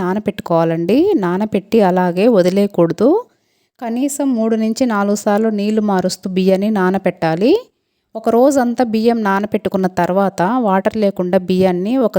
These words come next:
జల్లెల్లోకి వేసేసుకోండి. ఇలా పది నిమిషాల పాటు వదిలేస్తే బియ్యంలో ఉండే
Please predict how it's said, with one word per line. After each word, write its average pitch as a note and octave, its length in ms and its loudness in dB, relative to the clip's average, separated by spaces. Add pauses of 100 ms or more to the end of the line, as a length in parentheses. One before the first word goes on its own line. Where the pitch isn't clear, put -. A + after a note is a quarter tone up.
(100)
జల్లెల్లోకి F#3+ 640 0
వేసేసుకోండి. F3+ 720 0 (720)
ఇలా C#4+ 160 -4 (100)
పది A3+ 220 0
నిమిషాల C4 320 2 (100)
పాటు A#3 160 0 (120)
వదిలేస్తే A3 520 0 (140)
బియ్యంలో G#3+ 380 0 (100)
ఉండే G3 180 -4